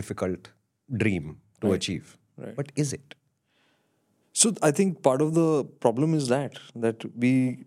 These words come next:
Speaker 2: treat it as a dream or an indulgence. I think, uh, we have to recognize and accept that having the right vehicle in your life can be therapeutic, right? It is soul medicine,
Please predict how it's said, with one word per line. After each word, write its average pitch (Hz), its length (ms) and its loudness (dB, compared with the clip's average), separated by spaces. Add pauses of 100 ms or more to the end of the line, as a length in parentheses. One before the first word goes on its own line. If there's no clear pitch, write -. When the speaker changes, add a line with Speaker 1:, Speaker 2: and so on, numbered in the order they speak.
Speaker 2:
treat 127 220 0
it 131 80 0
as 131 140 4
a 127 80 2
dream 127 960 -2
or 117 220 2
an 120 80 0
indulgence. 123 680 0 (460)
I 117 100 2
think, 170 380 0
uh, 107 300 4
we 120 180 2
have 135 80 -2
to 156 100 4
recognize 127 600 2
and 123 140 2 (120)
accept - 460 0 (320)
that 113 340 0 (400)
having 139 480 2
the 120 60 4
right 123 260 2
vehicle 117 460 0
in 127 100 0
your 123 120 4
life 104 380 -2
can 117 200 0
be 147 140 0
therapeutic, 123 960 0 (560)
right? 170 240 2 (460)
It 117 200 0
is 147 340 2 (320)
soul - 380 4
medicine, 107 600 0